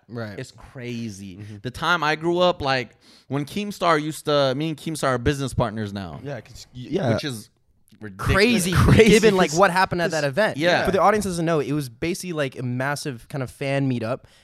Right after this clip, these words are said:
Speaker 1: You talked about, like,
Speaker 2: Not a fan meetup.
Speaker 1: well, it was like a show, right? At the, at the
Speaker 2: Mm-hmm.
Speaker 1: Griffith
Speaker 2: It, it
Speaker 1: Observatory?
Speaker 2: was,
Speaker 1: Not the Griffith, the gl-,
Speaker 2: it, it was
Speaker 1: was it?
Speaker 2: going to be the next Coachella.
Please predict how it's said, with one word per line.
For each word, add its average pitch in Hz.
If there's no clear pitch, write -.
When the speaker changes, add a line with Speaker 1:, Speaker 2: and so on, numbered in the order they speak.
Speaker 1:
You 127
talked 156
about, 147
like, 131
Speaker 2:
Not 147
a 160
fan 143
meetup. 117
Speaker 1:
well, 165
it 170
was 165
like 165
a 120
show, 143
right? 131
At 151
the, 143
at 123
the 131
Speaker 2:
Mm-hmm. 117
Speaker 1:
Griffith 147
Speaker 2:
It, 147
it 151
Speaker 1:
Observatory? 156
Speaker 2:
was, -
Speaker 1:
Not 160
the 143
Griffith, 120
the 120
gl-, 127
Speaker 2:
it, 170
it 170
was 160
Speaker 1:
was 147
it? 147
Speaker 2:
going 190
to 190
be 165
the 160
next 143
Coachella. 113